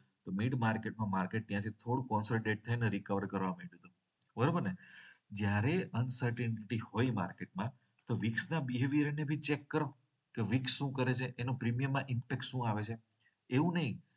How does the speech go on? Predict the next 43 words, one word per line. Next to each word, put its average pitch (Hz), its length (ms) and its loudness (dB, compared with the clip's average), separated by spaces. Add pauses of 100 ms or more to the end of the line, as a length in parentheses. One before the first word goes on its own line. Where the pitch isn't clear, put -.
(120)
કે 113 80 -2
આ 113 40 4
બધી 127 180 4
વસ્તુને 135 420 2
ઇગ્નોર 120 340 0
કરવી 139 260 2
છે, 147 80 0
અમારે 127 260 0
તો 113 80 -4
આંખ 113 220 0
બંધ 123 160 -14
કરીને 120 280 -4
કોલ 113 320 2
પુટ, 127 260 0
કોલ 117 260 4
પુટ 120 200 -2
બાય 101 180 2
કરવા 104 260 -2
છે, 107 120 -8
એવું 151 280 2
નહીં. - 180 0 (680)
આ 113 60 -4
બધી, 110 440 0 (400)
બધી 113 260 0
વસ્તુ 139 320 0
ઉપર - 160 -4
ધ્યાન 98 280 -2
રાખો. 127 380 -2 (460)
ધીરે 117 180 4
ધીરે 160 220 0
ક્યાંક 127 360 -4 (120)
ઇન્ટરપ્રિટેશનમાં 120 840 0
મજા 107 220 0
આવશે, 117 260 0 (240)
ક્યાંક 104 260 -4
જજમેન્ટ 107 380 0
લેતા 117 220 0
આવશો, 120 280 0
ત્યો-, 127 340 2
તોય 127 140 2
તમને 123 280 -4
મજા 98 240 4
આવશે. 123 200 2